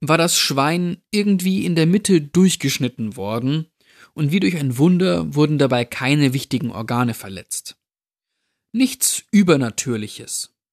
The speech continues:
Einfach nur sehr ungewöhnlich. Es blieb den ganzen Sommer über an der Grundschule,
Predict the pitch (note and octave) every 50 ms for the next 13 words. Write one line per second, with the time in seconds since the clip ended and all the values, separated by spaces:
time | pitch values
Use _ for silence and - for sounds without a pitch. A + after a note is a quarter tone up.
0 | _ _ _ _ _ _ _ - - F3+ F#3+ G3 - G3+ F#3 F3 F#3+ G3 F#3+ F3+
1 | E3+ C#3+ B2+ D3 D#3 E3 F3 F3 E3+ E3 - G#3+ G#3+ G3+ D#3 C3 A2+ A2 G2 F#2
2 | G2+ G#2 G#2 - - - - - _ _ _ _ _ _ _ _ _ _ _ _
3 | _ _ _ _ _ _ _ _ _ _ _ _ _ _ _ - F#3+ - - B3+
4 | C#4 C#4 - A3+ F#3+ E3 E3 E3+ F#3 F#3 - F#3 E3+ D3+ D3 D#3 D#3+ D#3+ D#3 D3+
5 | D#3+ D3+ C3+ C#3+ A#2+ B2 C3 B2 A#2+ A2+ - C3 A#2 C3+ C3 B2+ - - - A#2
6 | A2+ G#2 F#2+ -